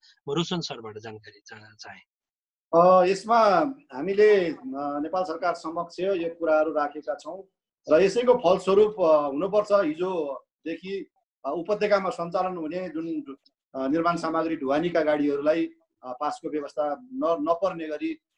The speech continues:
Speaker 2: उहाँहरूले व्यवस्था गरिदिनु भएको छ। त्यस्तै गरेर हरेक जिल्लाहरूमा पनि, अ, त्यही प्रक्रिया लागू हुनुपर्छ भनेर महासङ्घले कुरो उठाइराखेको छ। सम्भवतः एक दुई दिनमा यो पनि सायद,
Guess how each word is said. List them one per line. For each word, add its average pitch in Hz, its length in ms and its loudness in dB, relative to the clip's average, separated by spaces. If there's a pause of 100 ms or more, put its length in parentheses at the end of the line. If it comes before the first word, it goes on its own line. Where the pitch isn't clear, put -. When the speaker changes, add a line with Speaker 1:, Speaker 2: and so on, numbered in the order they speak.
(160)
Speaker 2:
उहाँहरूले 147 300 -2
व्यवस्था 143 340 -6
गरिदिनु 139 340 -6
भएको 139 260 -6
छ। 151 100 -14 (460)
त्यस्तै 196 260 -4
गरेर 226 220 0
हरेक 190 400 0
जिल्लाहरूमा 180 500 -2
पनि, 185 360 -10 (360)
अ, 143 140 -6
त्यही 202 440 -4 (320)
प्रक्रिया 180 460 -4
लागू 170 280 -4
हुनुपर्छ 165 380 -8
भनेर 165 320 -8
महासङ्घले 151 440 -10
कुरो 151 240 -14
उठाइराखेको 139 560 -10
छ। 156 200 -10 (340)
सम्भवतः 208 380 2
एक 196 160 0
दुई 208 120 -8
दिनमा 202 280 -6
यो 185 180 -6
पनि 196 320 -10
सायद, 170 240 -8